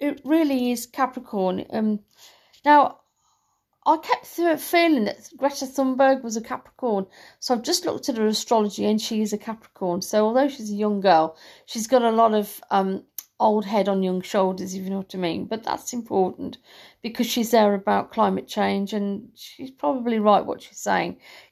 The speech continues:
Capricorns are very, um, you know, they, they are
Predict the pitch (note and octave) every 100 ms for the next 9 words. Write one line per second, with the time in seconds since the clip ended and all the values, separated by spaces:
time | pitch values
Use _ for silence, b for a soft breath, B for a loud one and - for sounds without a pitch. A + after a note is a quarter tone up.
0 | - A#3+ A3 - A#3+ G#3+ G#3 - _ -
1 | A3 G#3+ A#3 A#3 G#3+ G3 - G3+ G3+ G3
2 | - _ _ A#3 A3 G3 G3 A3+ G#3+ A3+
3 | G#3+ G#3 G#3 G3+